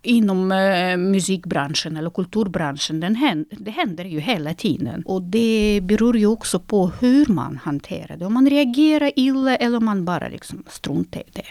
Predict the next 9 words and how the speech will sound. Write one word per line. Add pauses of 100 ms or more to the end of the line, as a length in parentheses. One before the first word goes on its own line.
(320)
helt
enkelt. (760)
Och
går
vidare. (440)
Det,
det
är
ju